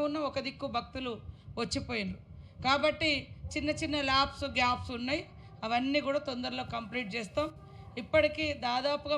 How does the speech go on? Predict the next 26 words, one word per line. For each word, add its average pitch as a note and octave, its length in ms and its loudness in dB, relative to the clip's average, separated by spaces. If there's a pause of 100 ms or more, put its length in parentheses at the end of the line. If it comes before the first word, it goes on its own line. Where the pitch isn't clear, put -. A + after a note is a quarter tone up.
(120)
మనకు C#4+ 320 2 (540)
జాతర C#4+ 460 4
మొదలవ్వడానికి C#4 880 4 (120)
ముందే C#4 340 8 (960)
మరి B3 200 0 (380)
దాదాపుగా C4+ 440 4 (120)
ముప్పై, C4+ 240 0
నలభై B3 360 0
రోజుల C#4+ 240 6
నుంచి C4 300 -4
చూస్తే C4+ 260 2 (800)
నల్-, C4 240 2 (800)
డెబ్బై, A#3+ 320 8
ఎనభై C#4 200 2
లక్షల B3+ 360 4 (100)
మంది, C4+ 420 -2 (280)
ఎందుకంటే D4 280 2
ఒక్కొక్కసారి C4+ 440 0
ఐదు B3+ 200 2
లక్షలు, A#3+ 400 0
ఒకరోజు B3 420 0
నాలుగు B3+ 360 2
లక్షలు, A#3+ 220 -6
ఒకరోజు B3 380 0
ఏడు C4+ 240 6
లక్షలు B3 440 2